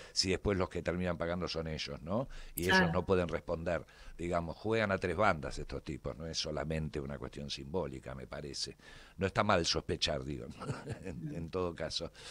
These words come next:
Speaker 1: Así que, Analía, te agradezco muchísimo esta, esta participación en Desde el Barrio, en Radiográfica. Felicitaciones por el coraje, imagino un laburo inmenso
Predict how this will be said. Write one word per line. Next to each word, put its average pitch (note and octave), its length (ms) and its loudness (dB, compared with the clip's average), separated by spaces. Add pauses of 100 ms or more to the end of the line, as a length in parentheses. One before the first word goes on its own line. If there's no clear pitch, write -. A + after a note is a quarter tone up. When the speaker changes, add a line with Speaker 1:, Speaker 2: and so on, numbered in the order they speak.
(240)
Speaker 1:
Así G#2+ 300 2
que, A#2+ 240 6 (240)
Analía, B2 440 8
te A#2 100 2
agradezco A2+ 460 4
muchísimo F#2 840 0
esta, E2+ 460 0
esta E2+ 280 -2
participación F2 840 -2 (320)
en E2 200 -4
Desde E2 200 0
el F2 60 0
Barrio, B2 280 6
en F#2 80 -2
Radiográfica. A2 760 4 (240)
Felicitaciones F#2 800 2
por E2+ 180 -4
el E2 100 -4
coraje, A2+ 560 0
imagino F2 480 -4
un E2+ 100 -2
laburo E2+ 340 2
inmenso E2+ 680 -2